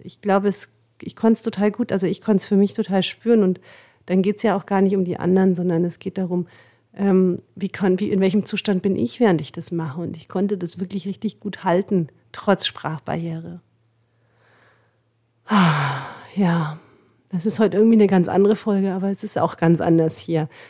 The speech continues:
Und das ist eben auch Leben. Und synchron,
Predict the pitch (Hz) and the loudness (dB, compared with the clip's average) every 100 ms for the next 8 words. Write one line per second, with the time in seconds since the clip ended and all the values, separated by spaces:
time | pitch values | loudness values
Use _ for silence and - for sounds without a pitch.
0 | _ 196 190 208 196 - 175 185 185 196 | _ 2 2 2 0 0 0 0 0 4
1 | 196 185 165 160 165 - 190 185 175 - | 4 4 0 0 -4 0 2 2 -2 2
2 | 196 220 | 6 6